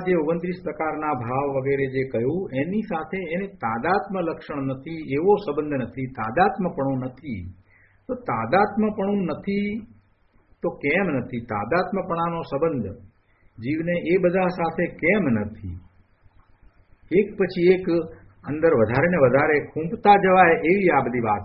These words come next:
છે. પહેલા એમ કહ્યું કે નિશ્ચયથી આ બધા ભાવો જીવને કેમ નથી, તો એનો જવાબ આપે કે ભાઈ એ તાદાત્મ્ય સંબંધ નથી, એટલા માટે નિશ્ચયથી નથી. તો હવે કહે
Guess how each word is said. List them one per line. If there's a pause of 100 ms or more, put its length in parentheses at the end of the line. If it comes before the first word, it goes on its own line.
(120)
છે. (1300)
પહેલા (100)
એમ
કહ્યું (600)
કે
નિશ્ચયથી (260)
આ
બધા
ભાવો (340)
જીવને (140)
કેમ
નથી,
તો
એનો
જવાબ
આપે
કે
ભાઈ
એ (120)
તાદાત્મ્ય (380)
સંબંધ
નથી, (100)
એટલા
માટે (120)
નિશ્ચયથી (160)
નથી. (1300)
તો
હવે
કહે